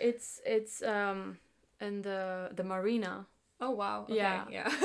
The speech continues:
Speaker 1: So I thought, okay, you know, I like the landscapes, I like everything. I wanna explore the cities, the, the little villages, actually.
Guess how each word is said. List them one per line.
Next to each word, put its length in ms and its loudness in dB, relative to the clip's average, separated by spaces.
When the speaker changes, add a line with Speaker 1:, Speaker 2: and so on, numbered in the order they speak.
Speaker 1:
So 220 12
I 20 -4
thought, 440 4
okay, 280 -6
you 160 -2
know, 240 -2
I 120 -2
like 280 -2
the 80 -8
landscapes, 640 -6
I 40 -10
like 200 -8
everything. 380 -8
I 60 -2
wanna 200 0
explore 380 -6
the 100 -6
cities, 540 -6
the, 120 -6
the 160 -4
little 200 -2
villages, 480 -6
actually. 400 -12